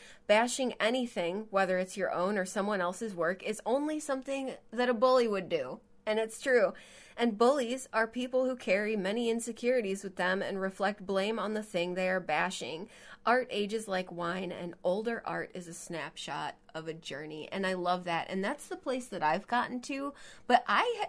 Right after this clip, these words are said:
I suffered from this too early on. Not only was I disappointed in my current work for, for a long time,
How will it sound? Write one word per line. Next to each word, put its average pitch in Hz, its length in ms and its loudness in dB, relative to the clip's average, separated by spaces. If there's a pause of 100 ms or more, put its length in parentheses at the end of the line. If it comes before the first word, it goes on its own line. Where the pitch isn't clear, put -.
I 302 220 0
suffered 349 520 2
from 320 220 -2
this 330 240 -6
too 330 400 -2 (300)
early 277 340 2
on. 302 240 0 (260)
Not 349 300 4
only 370 320 2
was 254 240 2
I 240 120 2
disappointed 233 920 -2
in 220 160 0
my 180 200 0
current 247 540 -4
work 160 440 -4 (340)
for, 185 380 -4
for 180 260 -2
a 151 100 -4
long 175 280 0
time, 165 360 -2